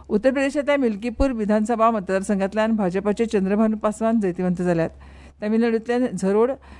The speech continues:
विधानसभा मतदारसंघांतल्या पोटवेंचणुकीची मतमेजणी सुरू आशिल्ली। द्रविड मुनेत्र कळघमचे चंद्रकुमार व्हीसी ह्या सुवातेर आघाडीचेर आशिल्ले। आम आदमी पक्षाचे राष्ट्रीय निमंत्रक अरविंद केजरीवाल हांणी सांगलें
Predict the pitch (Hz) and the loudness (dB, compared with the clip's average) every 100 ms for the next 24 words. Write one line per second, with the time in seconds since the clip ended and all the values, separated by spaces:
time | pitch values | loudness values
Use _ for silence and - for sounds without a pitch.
0 | - 190 220 226 254 247 185 202 208 226 | -8 0 0 0 0 0 0 -2 0 0
1 | 208 202 220 - 240 247 233 190 220 214 | 0 2 -2 0 0 2 2 0 -2 0
2 | 233 240 208 190 185 180 208 196 175 170 | 0 2 0 0 0 2 0 0 0 0
3 | 175 170 - - - - - 202 226 247 | 0 -2 -2 -14 -20 -20 -6 0 0 2
4 | 247 254 247 269 269 - 202 202 214 233 | 0 0 0 -2 -2 -2 0 2 0 0
5 | 233 233 190 190 202 208 208 185 175 214 | 0 0 0 -2 0 2 4 2 0 0
6 | 233 302 - 190 196 196 - 202 220 196 | -2 -4 -4 0 2 0 0 -2 2 0
7 | 170 180 175 170 156 147 - 160 - - | 0 0 2 2 0 -6 -4 -4 -6 -10
8 | - - 208 262 269 285 277 - 254 277 | -20 -4 0 0 -2 -2 -2 -2 -2 0
9 | 240 220 247 226 214 202 226 226 208 208 | 2 2 0 0 0 0 0 0 0 0
10 | 208 202 202 180 202 226 233 202 214 190 | 0 0 -2 -2 0 2 2 0 0 0
11 | 208 | 0